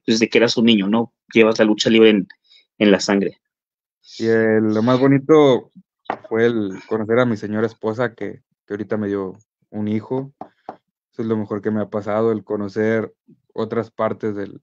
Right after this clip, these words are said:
Speaker 2: de la República, que no son muchas, vaya, pero poco a poco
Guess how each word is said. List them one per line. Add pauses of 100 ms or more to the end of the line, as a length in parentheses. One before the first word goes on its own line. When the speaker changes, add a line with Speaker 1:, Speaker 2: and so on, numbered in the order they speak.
Speaker 2:
de
la
República,
que
no
son
muchas,
vaya, (200)
pero (640)
poco
a
poco